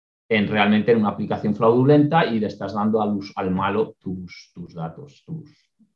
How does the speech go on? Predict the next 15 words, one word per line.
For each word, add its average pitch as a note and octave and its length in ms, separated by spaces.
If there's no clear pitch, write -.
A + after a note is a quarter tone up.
tus, - 160
tus - 180
claves F#2+ 240
de - 60
acceso. - 500
Aquí B2 280
esto C3 260
con A#2 160
un A2+ 140
ransomware, B2+ 600
pues, - 360
entre - 120
comillas, A2 300
secuestran, C3+ 760
¿no? C#3+ 400